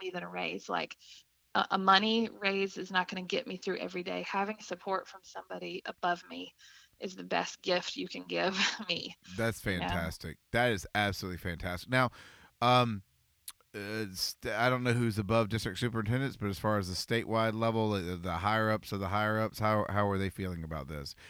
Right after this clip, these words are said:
Speaker 2: Have you gotten any pushback from anybody up above you?
Speaker 1: Um, no, the only thing, uh, is Molly <laughs> Spearman. That's the only, only thing I, that I heard that is that, I mean, on my end, you know, I, we've had,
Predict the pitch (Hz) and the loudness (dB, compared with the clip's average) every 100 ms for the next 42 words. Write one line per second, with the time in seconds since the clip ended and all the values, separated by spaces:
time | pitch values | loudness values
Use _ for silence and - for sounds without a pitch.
0 | - 139 156 185 156 156 147 143 123 - | -4 0 4 4 2 -6 -4 -2 -2 0
1 | 117 - 101 95 - 95 90 98 87 92 | -2 0 -2 -2 -2 -4 -2 -2 0 0
2 | 92 92 87 87 82 85 78 73 65 _ | 0 -2 -4 -4 -4 -4 -6 -10 -14 _
3 | _ _ _ _ _ _ _ _ _ 208 | _ _ _ _ _ _ _ _ _ -4
4 | 190 190 190 196 190 220 220 185 196 208 | 2 4 2 2 4 6 6 6 2 4
5 | 202 202 196 - - 190 190 208 - _ | 4 4 4 2 0 -4 -6 -14 -16 _
6 | 202 202 202 202 - 302 254 262 220 214 | 2 4 6 4 6 8 8 8 4 2
7 | 247 262 - - - - - - - - | 0 0 -6 -4 -4 -4 -2 -2 -2 0
8 | - 226 226 226 214 208 208 - - - | 2 2 2 0 2 2 0 -6 -10 -12
9 | - 214 208 220 220 196 190 190 - - | -4 2 4 4 4 2 2 0 0 -6
10 | - 196 - - 196 202 190 196 190 190 | -10 -8 -8 4 4 8 6 8 8 6
11 | 185 180 151 - 185 185 180 156 180 - | 6 0 -6 -8 -10 -6 -4 -4 -6 -8
12 | _ _ - 196 185 180 175 | _ _ -10 -8 -6 -2 -2